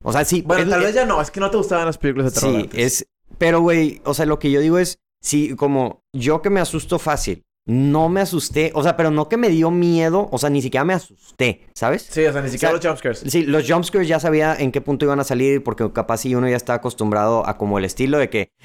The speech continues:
Speaker 1: está, están haciendo enfoque y es muy el estilo de James Wan, están haciendo el enfoque aquí, aquí, aquí, Y no, y no pasa nada, y luego de que voltean la cámara y va a estar el fan-, o sea,
Speaker 2: Sí.
Speaker 1: como que ya te lo esperas.
Speaker 2: Sí, porque ya, ya, porque ese es, hasta es un twist dentro del jumpscare, ¿no?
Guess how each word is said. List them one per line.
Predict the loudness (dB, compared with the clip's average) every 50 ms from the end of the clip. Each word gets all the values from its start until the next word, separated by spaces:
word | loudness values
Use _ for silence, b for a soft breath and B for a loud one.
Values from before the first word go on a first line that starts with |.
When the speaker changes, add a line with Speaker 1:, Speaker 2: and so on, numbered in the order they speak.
| B B
Speaker 1:
está, | B -2 -2 0 0 0
están | 0 0 -4 -2 -2 0 0
haciendo | 0 0 0 2 2 0
enfoque | 2 2 0 0 2 0 2
y | 2
es | 2 2 2
muy | 2 2
el | 2 2
estilo | 0 -2 0 0
de | 2 2
James | 2 0 0
Wan, | 0 -2 -2 -2
están | -4 -4 -2 -4
haciendo | -2 -2 0 0 0
el | 0 0
enfoque | -2 -2 -4 -4 -4 -4
aquí, | -6 -2 0 2 2 2
aquí, | 0 0 0 0 2
aquí, | 0 0 0 0 0 0 -2 _ _ b b b b
Y | -2 0
no, | 2 2 2 2 0 0
y | 0 0 2
no | 2 2 2 2 2
pasa | 2 0 2 2
nada, | 2 2 2 0 0
y | 0 0
luego | 2 2 2
de | 2
que | 2 0
voltean | 0 0 0 0 0 0
la | 0 0
cámara | 0 0 2 2
y | 2
va | 2 0
a |
estar | 0 0 0 0
el | 2 0 0 -2
fan-, | -2 -4 -2
o | 0
sea, | 2 2 2
Speaker 2:
Sí. | 2 2 2
Speaker 1:
como | 0 0
que | 0 -2
ya | -2 0
te | 0
lo | -2
esperas. | -2 0 0 0 0 0 -4 _ -6
Speaker 2:
Sí, | -4 -2
porque | -2 -2 -2 -2 0
ya, | 0 0 0
ya, | 2 0 0 0 -2
porque | -4 -4 -4 -2
ese | -2 0 -2
es, | -2 -2 -2
hasta | -4 -4 -2 -2 -2
es | -2 -2
un | -6 -10 -4
twist | -2 0 0 0 -2 -4 -10 -4
dentro | -4 -4 -2 0 -2 -2 -2
del | 0
jumpscare, | -2 -4 -4 -6 -6 -4 -4 -2
¿no? | -2 -2 -4 -4